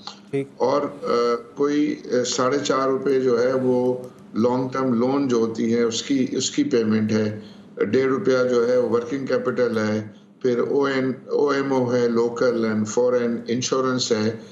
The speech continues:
Speaker 2: ये सारे कंपोनेंट बन के, अ, कोई अठारह रुपये बनते हैं।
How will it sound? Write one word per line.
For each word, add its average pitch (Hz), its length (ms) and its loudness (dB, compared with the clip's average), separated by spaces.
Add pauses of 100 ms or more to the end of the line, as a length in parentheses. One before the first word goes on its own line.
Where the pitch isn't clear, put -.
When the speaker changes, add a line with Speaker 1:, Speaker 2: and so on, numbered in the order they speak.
(160)
Speaker 2:
ये 147 180 2
सारे 139 320 0
कंपोनेंट 127 600 0
बन 120 100 2
के, 123 240 -4
अ, - 920 -2
कोई 135 200 2
अठारह 127 400 0
रुपये 107 300 0
बनते 98 340 -2
हैं। 90 340 -6